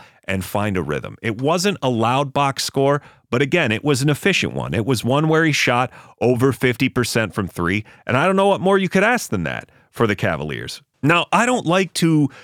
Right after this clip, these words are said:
draw too many conclusions from a night like tonight, especially on the heels of just an absolute curb stomping from the Sacramento Kings. But,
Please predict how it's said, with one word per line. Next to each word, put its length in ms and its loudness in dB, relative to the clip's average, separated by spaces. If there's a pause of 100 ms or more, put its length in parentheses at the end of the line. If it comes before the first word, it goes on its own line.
(140)
draw 220 4
too 240 2
many 240 2
conclusions 720 -2 (200)
from 200 2
a 40 2
night 220 0
like 200 -2
tonight, 300 -8
especially 500 0
on 100 0
the 80 0
heels 340 2 (320)
of 140 0
just 260 0
an 160 2
absolute 500 2
curb 260 0
stomping 480 -6 (160)
from 240 -2
the 100 -2
Sacramento 720 -4
Kings. 380 -12 (320)
But, 420 2